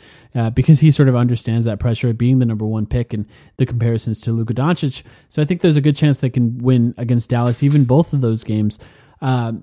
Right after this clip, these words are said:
just because of what he can do against those teams. But also, I think what you're talking about is what makes this fascinating. It being the most important games in Devin Booker's career, we get to see him with that level of focus and with that kind of understanding.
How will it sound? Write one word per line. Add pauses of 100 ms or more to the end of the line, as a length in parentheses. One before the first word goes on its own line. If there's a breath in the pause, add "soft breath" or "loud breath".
(180)
just
because
of
what
he
can
do (320 soft breath)
against
those
teams. (640 soft breath)
But
also,
I
think
what
you're
talking
about
is
what
makes
this
fascinating.
It
being
the
most
important
games
in
Devin
Booker's
career,
we
get
to
see
him (320 soft breath)
with
that
level
of
focus
and
with
that
kind
of
understanding.